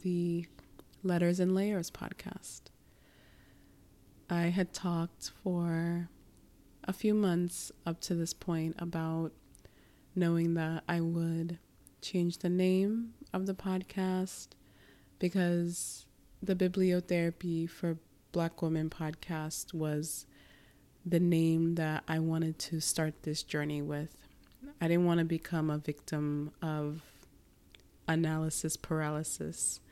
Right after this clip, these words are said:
which is where you are thinking and overthinking about decisions so much to the point where you don't make any progress.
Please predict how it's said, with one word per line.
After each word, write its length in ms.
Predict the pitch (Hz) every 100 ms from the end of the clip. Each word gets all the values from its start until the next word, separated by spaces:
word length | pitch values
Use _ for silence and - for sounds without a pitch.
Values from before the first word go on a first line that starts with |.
| - - - - - -
which 520 | 175 165 165 - - -
is 440 | 170 165 160 156 160
where 500 | 160 160 156 156 156
you 360 | 156 156 156
are 220 | 156 156 156
thinking 560 | - 180 175 180 180
and 100 | 160
overthinking 1080 | 160 156 160 - 165 165 165 156 156 156 160 - - - - - - -
about 280 | 170 160 156
decisions 640 | 165 165 160 165 160 160
so 220 | - 165
much 480 | 165 160 156 - -
to 40 |
the 100 | -
point 280 | 156 160 156
where 500 | 156 151 151 151 156 - - - - -
you 100 | 156
don't 160 | 156
make 180 | 156 151
any 200 | 151 151
progress. 680 | 151 143 139 - 156 - -